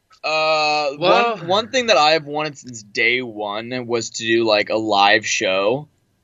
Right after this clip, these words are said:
Speaker 1: Uh,
Speaker 2: Yeah.
Speaker 1: like, we would do, we would do the whole podcast. We would have our advice, but we'd do it in the presence of an audience.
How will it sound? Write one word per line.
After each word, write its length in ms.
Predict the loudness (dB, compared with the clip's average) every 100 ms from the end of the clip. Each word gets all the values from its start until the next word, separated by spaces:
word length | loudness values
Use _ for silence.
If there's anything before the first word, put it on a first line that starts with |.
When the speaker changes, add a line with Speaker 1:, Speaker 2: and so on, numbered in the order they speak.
| -2
Speaker 1:
Uh, 380 | 2 4 6 6
Speaker 2:
Yeah. 40 | 4
Speaker 1:
like, 180 | 2
we 140 | 2 0
would 180 | 0 0
do, 460 | 2 2 2 0
we 220 | 0 2
would 140 | 2 4
do 160 | 4
the 80 | 4
whole 160 | 4 0
podcast. 640 | 2 2 2 2 0 -2
We 80 | -6
would 80 | -10
have 220 | -4 -2
our 140 | 0 0
advice, 480 | 0 2 2 0
but 140 | -4 -8
we'd 180 | -8 -6
do 180 | -4 0
it 140 | 0
in 120 | -2
the 60 | -8
presence 380 | -4 -4 -4 -10
of 80 |
an 60 | -4
audience. 560 | 0 0 0 -4 -10